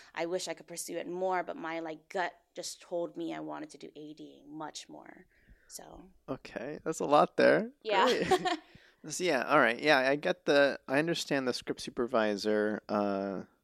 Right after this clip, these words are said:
Speaker 2: feeling of, like, you just wanna be involved. Like, I wanna have some power here. I don't know if
Speaker 1: Mm-hmm.
Speaker 2: s-, I don't know if it's power or, like, you, like, there,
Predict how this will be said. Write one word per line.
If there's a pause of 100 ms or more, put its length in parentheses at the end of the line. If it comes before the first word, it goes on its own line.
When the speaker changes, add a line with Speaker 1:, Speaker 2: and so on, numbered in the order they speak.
(280)
Speaker 2:
feeling
of,
like, (1000)
you
just
wanna
be
involved. (200)
Like,
I
wanna
have
some
power
here.
I
don't
know
if
Speaker 1:
Mm-hmm.
Speaker 2:
s-,
I
don't
know
if
it's
power
or, (640)
like,
you, (160)
like, (120)
there,